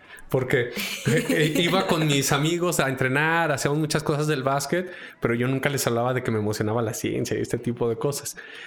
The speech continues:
Y, y uno de los asuntos que frustraba mucho al Camello es que yo, eh, por invitación del Museo de Ciencias, en, no, en el año noventa y cinco empecé a hacer divulgación. Zacatecas fue sede del Congreso Nacional de Física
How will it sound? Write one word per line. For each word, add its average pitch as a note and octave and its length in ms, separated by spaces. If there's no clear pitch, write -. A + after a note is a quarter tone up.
Y, C3+ 300
y C#3+ 60
uno E3 140
de F#3 80
los E3+ 140
asuntos D3+ 280
que D#3+ 140
frustraba C#3+ 380
mucho E3 220
al D#3 120
Camello B2 420
es C3 140
que D#3 100
yo, D3+ 300
eh, A2+ 460
por C3+ 120
invitación B2+ 440
del F3 100
Museo E3 240
de E3 80
Ciencias, D#3 560
en, B2 460
no, A#2+ 180
en B2+ 120
el B2+ 80
año D#3+ 160
noventa B2+ 340
y B2 60
cinco C#3+ 260
empecé D3+ 260
a B2 40
hacer B2 240
divulgación. B2+ 600
Zacatecas D#3+ 840
fue C#3+ 220
sede D3 300
del B2 180
Congreso A#2+ 480
Nacional A2 420
de A#2 80
Física - 540